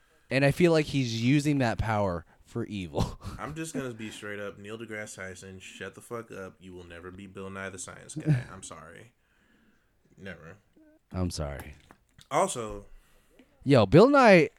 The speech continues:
Speaker 1: got
Speaker 2: he
Speaker 1: swag.
Speaker 2: does. He's, he's fly as fuck, and he be in fucking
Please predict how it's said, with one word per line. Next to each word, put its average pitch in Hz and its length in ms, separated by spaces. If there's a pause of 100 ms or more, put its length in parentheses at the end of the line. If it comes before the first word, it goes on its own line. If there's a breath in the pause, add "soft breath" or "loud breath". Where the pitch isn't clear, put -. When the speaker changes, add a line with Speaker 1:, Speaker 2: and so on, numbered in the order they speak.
Speaker 1:
got 123 220
Speaker 2:
he - 40
Speaker 1:
swag. 98 420
Speaker 2:
does. - 120
He's, - 300 (260 soft breath)
he's 160 200
fly 160 280
as 123 140
fuck, 160 420
and 113 160
he 143 120
be 160 200
in 110 280 (140)
fucking 101 540